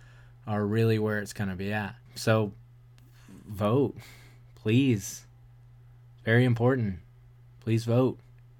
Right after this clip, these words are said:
You may be listening to this after the election, and in that case, from the future, I hope we made the right decisions or just pushed us toward hopefully a better society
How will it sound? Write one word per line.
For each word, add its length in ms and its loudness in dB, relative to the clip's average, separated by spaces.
You 140 0
may 160 0
be 160 0
listening 340 -2
to 60 0
this 380 -6
after 360 -2
the 100 0
election, 640 -10
and 280 -6
in 180 -4
that 180 -6
case, 480 -8
from 100 -6
the 80 -6
future, 500 -2
I 100 -2
hope 260 -6
we 80 -2
made 400 -2
the 80 -2
right 200 -2
decisions 680 -8
or 260 -4
just 380 -8
pushed 340 -4
us 220 -4
toward 500 0
hopefully 500 -2
a 60 -4
better 240 -6
society 720 -6